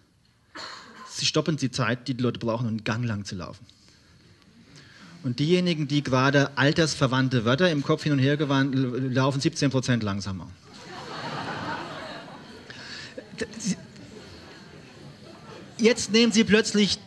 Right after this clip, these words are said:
die, dieses Schema Ihres Gehirns hoffentlich ernst. Ja? Sie haben Module, auf denen sind Sachen gespeichert, die, die reden miteinander und dann, ähm, hat es entsprechende Effekte. Das Interessante ist,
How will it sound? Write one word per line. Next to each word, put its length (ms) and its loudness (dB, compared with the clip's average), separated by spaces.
die, 100 2
dieses 500 4
Schema 460 6
Ihres 340 4
Gehirns 480 4
hoffentlich 480 2
ernst. 460 0
Ja? 260 0
Sie 140 4
haben 260 4
Module, 640 4
auf 160 -2
denen 220 2
sind 200 0
Sachen 280 2
gespeichert, 640 0
die, 120 -2
die 120 4
reden 440 4
miteinander 680 2
und 200 4
dann, 340 2
ähm, 260 2
hat 140 -6
es 120 -2
entsprechende 500 0
Effekte. 420 0
Das 120 2
Interessante 420 4
ist, 160 4